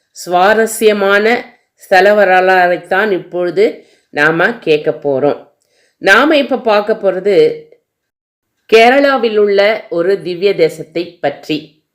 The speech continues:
இந்த திருத்தலத்து திரு நாவாய் முகுந்தனை கஜேந்திரன் என்ற யானை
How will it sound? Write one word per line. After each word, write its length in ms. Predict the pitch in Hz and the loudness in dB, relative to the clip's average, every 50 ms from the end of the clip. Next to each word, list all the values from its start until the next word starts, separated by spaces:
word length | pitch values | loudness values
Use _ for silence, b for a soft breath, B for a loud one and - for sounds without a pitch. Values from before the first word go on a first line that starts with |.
| _ _ _ _ _ _ _ _ _ _ _ _ _ _ _ _ _ _ | _ _ _ _ _ _ _ _ _ _ _ _ _ _ _ _ _ _
இந்த 540 | - 175 196 233 262 277 254 294 294 302 302 302 - | -8 -2 2 2 4 4 6 6 6 6 4 2 0
திருத்தலத்து 840 | 233 240 254 269 254 - 254 226 226 214 214 - - 226 226 233 208 | -2 -2 -2 -4 -4 -2 0 0 0 -2 -4 -6 -4 -4 -4 -4 -6
திரு 560 | - - 214 214 233 240 226 - - - - _ _ _ _ | -6 -4 -2 2 2 2 2 2 0 -8 -20 _ _ _ _
நாவாய் 640 | - 175 190 196 196 214 247 254 247 247 240 262 254 | -4 -2 0 2 2 2 2 2 4 4 4 2 2
முகுந்தனை 680 | 226 196 190 208 226 220 214 220 208 208 208 208 214 180 | 0 -2 -2 0 -2 0 0 0 0 0 0 -2 -2 0
கஜேந்திரன் 680 | 175 170 165 165 202 226 233 240 226 233 226 226 226 | 0 0 0 2 2 2 2 2 2 0 0 0 -2
என்ற 300 | - 185 190 190 185 185 | -2 -2 -2 -2 -2 -2
யானை 580 | 175 170 165 170 180 185 165 160 160 - - - | 0 0 0 0 0 0 0 -2 -2 -6 -12 -18